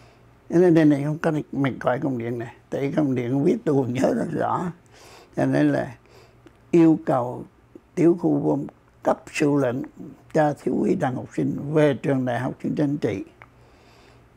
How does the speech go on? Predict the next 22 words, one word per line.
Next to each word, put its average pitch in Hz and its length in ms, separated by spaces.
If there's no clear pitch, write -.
À, - 280
à, - 420
Bộ 139 260
Tổng 131 220
tham 160 200
mưu 147 300
sẽ 117 560
cử 156 240
sĩ 147 180
quan 156 280
thay 143 180
thế 165 360
khi 175 380
có 160 180
tài 135 120
năng 143 260
mới. 165 260
Tôi 147 120
viết 170 200
thêm 151 240
câu 143 160
là, 139 200